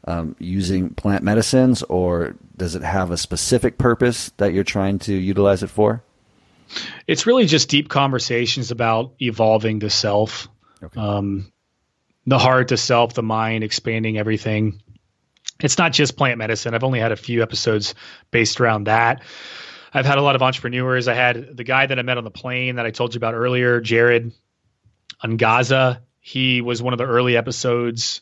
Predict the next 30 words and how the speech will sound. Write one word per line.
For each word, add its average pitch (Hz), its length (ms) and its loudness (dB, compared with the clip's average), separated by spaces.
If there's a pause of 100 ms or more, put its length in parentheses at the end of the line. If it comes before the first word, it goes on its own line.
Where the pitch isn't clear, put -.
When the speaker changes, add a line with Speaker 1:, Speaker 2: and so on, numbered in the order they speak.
(140)
Speaker 2:
Uh, 107 220 -10
he, 110 260 -8 (100)
it's 123 480 -8
his 117 320 0
whole 131 260 2
story 120 540 4
and, 110 100 0
like, 107 260 -6 (140)
all 123 280 4
of 117 80 -2
the 120 80 0
universal 117 480 0
synchronicities 110 640 -4
that 120 120 2
we 123 120 0
had, 120 220 0
which 107 160 -2
are 110 80 -2
really 110 400 0
insane 107 680 -2 (320)
entities 135 540 2
that 123 240 2
kind 120 240 0
of, 110 200 -2 (520)
um, 101 480 -4 (640)
followed 123 380 2
both 113 240 -2
of 127 100 0
us 127 480 0
in 104 540 -8